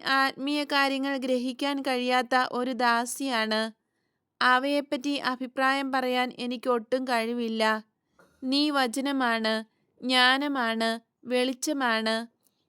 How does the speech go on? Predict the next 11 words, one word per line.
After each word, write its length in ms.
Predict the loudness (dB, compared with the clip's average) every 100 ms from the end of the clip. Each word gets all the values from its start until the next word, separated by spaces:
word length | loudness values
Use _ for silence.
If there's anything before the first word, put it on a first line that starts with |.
| _ -4
കർത്താവിനോട് 800 | -4 0 2 4 2 0 -2 -2
നന്ദി 340 | -2 -2 -4 -2
കാട്ടാതിരിക്കുന്നതിനേക്കാൾ 1400 | -4 -2 -2 -2 -6 -6 -6 -4 -2 -2 -2 4 4 4 -2 _ _ _ -6
നിന്നെ 420 | -2 0 0 0
കാണാതിരിക്കാൻ 840 | 2 2 2 0 -2 -4 -2 -2 -2
തയ്യാറാകുന്ന 880 | -2 0 0 2 2 0 -2 -2 -2
എനിക്ക് 560 | -4 -4 -6 -2 -4 -4 _ _ _ _ -6
നിന്റെ 260 | -2 -2
പാവപ്പെട്ട 680 | 2 4 4 4 2 -4 -2 -2
ഈ 160 | -4 -4
അമ്മയ്ക്ക് 680 | -2 -4 -4 -6 -2 -2